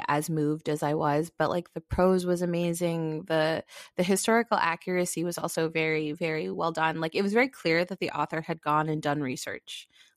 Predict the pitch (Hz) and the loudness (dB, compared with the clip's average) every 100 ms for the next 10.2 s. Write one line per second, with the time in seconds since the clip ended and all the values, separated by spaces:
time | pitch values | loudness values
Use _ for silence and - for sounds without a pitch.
0 | - 165 _ _ _ - 165 _ 160 - | -2 -2 _ _ _ -20 -20 _ -8 -6
1 | 143 190 180 170 165 156 165 156 151 - | -10 -10 -2 0 2 -2 -2 -4 -4 -6
2 | - 151 143 - 160 - 156 151 _ - | -2 -2 0 -2 -6 0 0 0 _ -20
3 | - - - - 220 226 220 240 240 247 | -20 -18 -10 2 4 4 4 2 0 -2
4 | 254 392 220 180 214 - 185 185 185 185 | 0 0 2 2 2 0 -2 -2 -2 -2
5 | 185 165 180 190 190 196 254 208 185 190 | -4 -4 -2 -2 0 2 2 2 0 -2
6 | - 190 185 180 - 190 190 190 180 - | -4 -4 -2 -4 -4 -4 -2 -2 -4 -14
7 | _ _ _ 175 214 233 226 220 208 202 | _ _ _ 4 4 4 2 4 2 0
8 | 202 220 185 180 262 - - 262 320 302 | 0 0 2 2 2 -2 -8 -4 -4 -6
9 | - - - - 214 208 196 190 196 - | -14 -16 -4 4 6 6 2 0 -2 -10
10 | - | -12